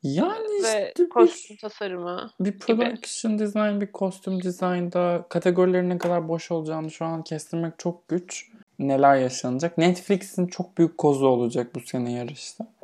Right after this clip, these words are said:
Speaker 1: Belki o iki kategoriden birisinde bir pörtleyebilir. Bilhassa ben setleri, setleri de çok başarılı buldum.
Speaker 2: Hı hı.
Speaker 1: Kostümlerinin çok aklımda kaldığını iddia edemem. Ama
Speaker 2: Ve çok
Speaker 1: set
Speaker 2: güzel çekilmiş bu arada. Yani güzel olması bir
Speaker 1: Hı.
Speaker 2: yana çok da böyle,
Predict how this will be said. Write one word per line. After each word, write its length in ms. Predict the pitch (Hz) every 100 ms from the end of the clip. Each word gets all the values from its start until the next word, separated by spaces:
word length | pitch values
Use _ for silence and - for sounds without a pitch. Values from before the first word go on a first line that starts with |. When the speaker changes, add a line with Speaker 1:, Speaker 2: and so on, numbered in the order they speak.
| - - - _ _ _ -
Speaker 1:
Belki 340 | 285 214 -
o 80 | 220
iki 240 | 214 220
kategoriden 800 | 220 190 156 139 127 131 151 175 180
birisinde 540 | 160 131 - 135 156
bir 80 | 156
pörtleyebilir. 1160 | - 151 123 - 147 180 151 123 - - - _ _ _
Bilhassa 540 | 226 302 277 - - 196
ben 140 | 196
setleri, 640 | 190 185 180 202 190 185 180
setleri 380 | 165 - 180
de 40 | 196
çok 240 | 175 -
başarılı 420 | - 127 127 135 123
buldum. 320 | 120 156 - _ - -
Speaker 2:
Hı 100 | 262
hı. 40 |
Speaker 1:
Kostümlerinin 960 | 254 156 294 - 160 156 156 156 156 156
çok 200 | 156 170
aklımda 460 | 143 - 151 151 143
kaldığını 460 | 147 139 143 143
iddia 340 | 139 139 135 127
edemem. 420 | 120 131 202 220 - - _ -
Ama 180 | 123
Speaker 2:
Ve 40 | 143
çok 100 | 294
Speaker 1:
set 180 | 285 285
Speaker 2:
güzel 260 | 277 294
çekilmiş 560 | 294 269 - 214 208 -
bu 40 | 185
arada. 340 | 180 - 190
Yani 260 | 202 196 202
güzel 300 | 220 233 247
olması 500 | 240 240 240 - 254
bir 60 |
Speaker 1:
Hı. 40 | 277
Speaker 2:
yana 240 | 269 381
çok 340 | - 277 277 -
da 160 | 294
böyle, 380 | 233 240 247